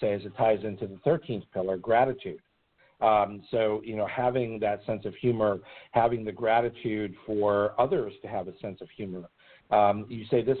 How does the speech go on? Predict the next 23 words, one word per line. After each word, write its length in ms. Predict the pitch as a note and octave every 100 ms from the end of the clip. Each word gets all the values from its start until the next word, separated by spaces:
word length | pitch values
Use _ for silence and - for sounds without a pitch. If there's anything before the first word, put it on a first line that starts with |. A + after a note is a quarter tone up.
| -
pillar 220 | C3 B2
requires 640 | A2+ - A#2 A2+ A2+ A2 G#2+ -
serenity 560 | - A2 A2+ D3 F#2+ D#2+ _ _ _ _ -
that 180 | A2
may 260 | A2+ A#2 G#2+
strive 460 | - A2 A2 G#2+ G2+ - -
to, 280 | G#2+ G#2+ -
that, 300 | A2 G#2+ G#2 -
that 280 | G#2+ A2 A2
many 320 | A#2 C3+ A#2
strive 280 | - G#2 G2 -
to 80 |
possess. 420 | - F#2+ A2 G#2 - - _ _ _ _
Successful 540 | - - C#3 C3+ B2+ -
fundraisers 540 | B2 A#2 A2 G2+ G#2
learn 300 | G#2 A2+ A2+
to 100 | -
accept 420 | G2+ - A2+ G#2+ -
change, 460 | B2+ A#2+ B2 C3+ - _ _
a 80 | -
variety 520 | G#2 A2 A#2 B2+ A#2+
of 140 | G#2 F#2
donors, 440 | G#2+ G#2 G#2+ G#2